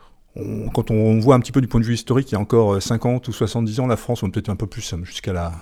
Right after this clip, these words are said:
jusqu'à avant, un peu avant la, la, la Seconde Guerre mondiale, la France était quand même une terre, euh, paysanne, était quand même une, un pays agricole, et qu'aujourd'hui, euh, ça représente à peine dix pour cent de la population active, je crois.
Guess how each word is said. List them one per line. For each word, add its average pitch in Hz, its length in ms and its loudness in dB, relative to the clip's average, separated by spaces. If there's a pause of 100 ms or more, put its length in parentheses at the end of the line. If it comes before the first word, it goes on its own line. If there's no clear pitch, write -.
jusqu'à 92 320 -6
avant, 104 220 -2
un 107 40 0
peu 117 140 -2
avant 113 220 -2
la, 95 240 0
la, 98 180 -4
la 95 140 -4
Seconde 104 260 0
Guerre 101 160 2
mondiale, 113 260 4
la 107 60 4
France - 240 0
était 107 160 2
quand 113 80 4
même 117 140 6
une 104 260 2
terre, 92 340 0
euh, 87 200 -4
paysanne, 101 420 -2 (440)
était 101 280 0
quand 107 120 2
même 101 260 4
une, 92 80 0
un 90 80 0
pays 110 300 2
agricole, 123 520 4
et 107 60 0
qu'aujourd'hui, 107 600 -2
euh, 95 100 2
ça - 120 -6
représente 104 380 -2
à 90 40 -4
peine 92 140 -4
dix 95 140 -2
pour 92 140 -4
cent 107 100 -4
de 92 40 -2
la 90 60 -2
population 92 460 -4
active, 87 260 -8
je 113 80 -6
crois. 160 220 -6